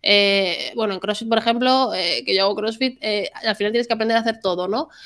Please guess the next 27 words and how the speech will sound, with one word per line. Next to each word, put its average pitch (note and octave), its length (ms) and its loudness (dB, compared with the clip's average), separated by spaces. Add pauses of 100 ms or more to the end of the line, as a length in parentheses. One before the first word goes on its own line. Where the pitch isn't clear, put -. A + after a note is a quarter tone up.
(220)
Pero G#3 680 2
cuando G3 340 -2
luego G3+ 220 0
ya A#3 60 -4
estás A#3 160 -14
en A#3 80 -6
un A#3 100 -4
trabajo, A3+ 480 -2
pues G3 160 -10
creo G3+ 160 -4
que G#3 80 -14
si G3+ 120 -8
tienes G#3 200 -6
un A3+ 100 -6
talento, A3+ 520 -4
potencia G3 400 -4
tu G#3+ 100 -8
talento G#3 320 -2
y A3 60 2
diferénciate F#3+ 480 -6
con G3 120 -2
ese F#3+ 140 -14
talento G#3 400 -2
porque F3+ 520 -6
vas F#3+ 280 -4
a G#3+ 60 -8
tener, G3 420 -4